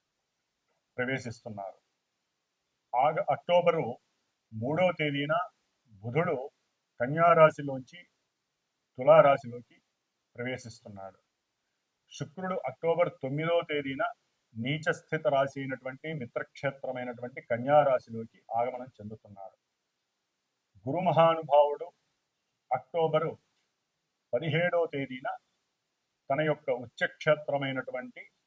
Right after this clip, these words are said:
మిత్రక్షేత్రమైనటువంటి కర్కాటక రాశిలోకి తన యొక్క సొంత నక్షత్రంలో ఉండి ప్రవేశిస్తూ చాలా చాలా మంచి శుభాల్ని అందజేస్తున్నాడు.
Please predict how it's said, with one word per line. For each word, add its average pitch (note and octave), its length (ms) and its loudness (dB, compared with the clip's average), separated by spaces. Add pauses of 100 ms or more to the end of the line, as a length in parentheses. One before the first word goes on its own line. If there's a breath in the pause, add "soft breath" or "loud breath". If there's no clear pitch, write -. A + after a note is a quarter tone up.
(360)
మిత్రక్షేత్రమైనటువంటి B2+ 1500 -6 (400)
కర్కాటక D3+ 560 6
రాశిలోకి A#2+ 680 -2 (380)
తన C3 140 -2
యొక్క B2+ 240 -4
సొంత D3 380 -4
నక్షత్రంలో C3 680 -6
ఉండి A#2+ 340 -12 (120)
ప్రవేశిస్తూ C#3 640 -12 (640)
చాలా D3 360 6
చాలా B2+ 140 -4
మంచి A2+ 280 -12
శుభాల్ని B2 480 0
అందజేస్తున్నాడు. G#2+ 800 -14